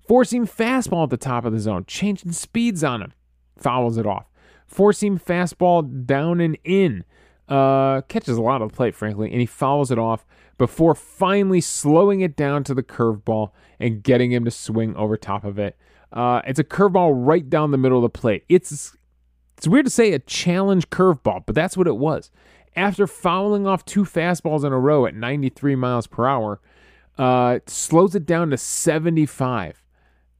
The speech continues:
and gets, uh, Ozuna to swing through it. Was it his slowest curveball on the day? Let's take a look here. Uh, he threw nine of 'em.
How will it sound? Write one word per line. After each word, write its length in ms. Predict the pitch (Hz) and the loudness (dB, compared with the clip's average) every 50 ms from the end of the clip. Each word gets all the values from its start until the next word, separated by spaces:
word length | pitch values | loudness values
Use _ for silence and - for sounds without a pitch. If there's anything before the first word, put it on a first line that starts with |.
| _ _ _ | _ _ _
and 240 | 120 120 113 110 107 | -2 -2 -2 -4 0
gets, 380 | 120 135 131 127 - - - 135 | 2 4 4 4 0 -4 0 2
uh, 200 | 123 123 120 - | 2 2 2 0
Ozuna 600 | - 127 117 110 107 120 120 110 110 107 98 - _ _ _ _ _ _ | 0 0 -2 0 2 0 2 2 0 -2 -4 -6 _ _ _ _ _ _
to 80 | - 117 | -4 -4
swing 400 | - - - - 113 117 117 107 | -4 -4 -6 -4 -2 -2 -2 -2
through 260 | - _ - 107 107 | -6 _ -4 -4 -4
it. 120 | 92 85 - | -4 -4 -6
Was 160 | 101 110 123 | -4 0 0
it 100 | 135 135 | 2 2
his 140 | 135 - - | 2 0 -2
slowest 640 | - - - - 139 135 151 165 165 - - _ | -8 -10 -6 0 2 2 4 2 2 -2 -4 _
curveball 520 | - - - 147 151 139 127 147 147 143 | -10 -4 -2 -2 -2 0 -2 -2 -2 -2
on 200 | 104 98 135 131 | -2 -4 -4 -4
the 80 | 127 117 | -4 -4
day? 420 | 104 107 117 120 123 131 139 127 - _ _ _ _ _ _ _ _ | -2 -2 -2 0 0 -2 -4 -6 -10 _ _ _ _ _ _ _ _
Let's 120 | 127 - | -14 -4
take 180 | - 139 120 - | -4 -2 -2 0
a 60 | 117 | -2
look 260 | 110 107 110 - - - | 0 0 -2 -4 -6 -10
here. 420 | - 104 104 104 104 104 - - _ - | -6 -4 -4 -4 -4 -6 -10 -16 _ -10
Uh, 440 | 117 117 113 117 117 117 113 117 | -6 -4 -2 -2 0 0 0 -2
he 100 | 117 117 | -2 -4
threw 400 | 113 - _ - 143 151 175 185 | -6 -10 _ -2 2 2 4 4
nine 440 | 175 156 143 139 143 139 143 151 156 | 2 2 2 2 0 0 0 0 0
of 140 | 165 147 147 | -2 -2 0
'em. 300 | 165 165 160 160 156 | -2 -2 -2 -4 -6